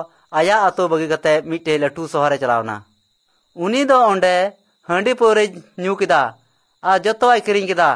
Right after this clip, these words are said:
ᱢᱚᱡᱽ ᱢᱟᱡᱟ ᱠᱮᱫᱟᱭ᱾ ᱩᱱᱤ ᱫᱚ ᱟᱡ ᱠᱩᱥᱤ ᱞᱮᱠᱟᱭ ᱠᱟᱹᱢᱤ ᱠᱮᱫᱟ ᱟᱨ ᱩᱥᱟᱹᱨᱟᱛᱮ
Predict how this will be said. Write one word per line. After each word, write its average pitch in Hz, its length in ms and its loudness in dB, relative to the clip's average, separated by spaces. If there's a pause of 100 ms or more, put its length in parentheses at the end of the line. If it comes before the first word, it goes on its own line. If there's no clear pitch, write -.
(260)
ᱢᱚᱡᱽ 165 300 0
ᱢᱟᱡᱟ 165 280 0
ᱠᱮᱫᱟᱭ᱾ 135 300 -4 (1000)
ᱩᱱᱤ 233 260 -2
ᱫᱚ 240 180 4 (440)
ᱟᱡ 233 280 2
ᱠᱩᱥᱤ 233 240 -6
ᱞᱮᱠᱟᱭ 208 260 2
ᱠᱟᱹᱢᱤ 196 240 -2
ᱠᱮᱫᱟ 202 220 2 (340)
ᱟᱨ 185 140 2
ᱩᱥᱟᱹᱨᱟᱛᱮ 233 480 0